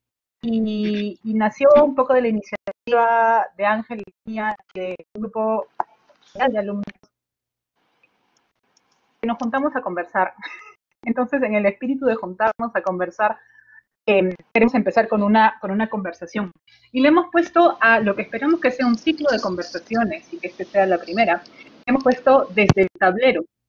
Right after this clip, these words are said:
Em, y cuando le pusimos el nombre, pensamos que era un nombre muy claro y que todo el mundo lo iba a entender, y resulta que en realidad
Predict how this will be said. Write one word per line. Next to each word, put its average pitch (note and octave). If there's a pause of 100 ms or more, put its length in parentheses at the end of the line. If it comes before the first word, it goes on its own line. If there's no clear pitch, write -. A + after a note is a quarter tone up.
(760)
Em, F3 (580)
y A3+
cuando A3
le A3+
pusimos D#4+
el C4+
nombre, C#4
pensamos B3
que A#3+
era A3+
un A#3+
nombre A#3+
muy A#3+
claro A#3
y A#3+
que -
todo A3
el A3
mundo A3+
lo A3
iba A3
a -
entender, G3+
y F3
resulta A3
que -
en F3+
realidad F3+